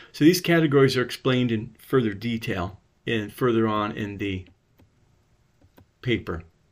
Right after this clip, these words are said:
So if we take a look at wearable healthcare devices, let's, we'll take a look at the diagnostic and monitoring devices. And for instance, we want to monitor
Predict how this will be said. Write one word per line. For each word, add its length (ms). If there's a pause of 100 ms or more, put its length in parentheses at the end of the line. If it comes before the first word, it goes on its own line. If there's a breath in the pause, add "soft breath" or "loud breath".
(1400 loud breath)
So 120
if 40
we 80
take 180
a 40
look 180
at 120
wearable 380
healthcare 420
devices, 640 (100)
let's, 200 (160)
we'll 120
take 240
a 20
look 160
at 60
the 100
diagnostic 840
and 100
monitoring 520
devices. 640 (560 loud breath)
And 260
for 160
instance, 580
we 160
want 240
to 180
monitor 680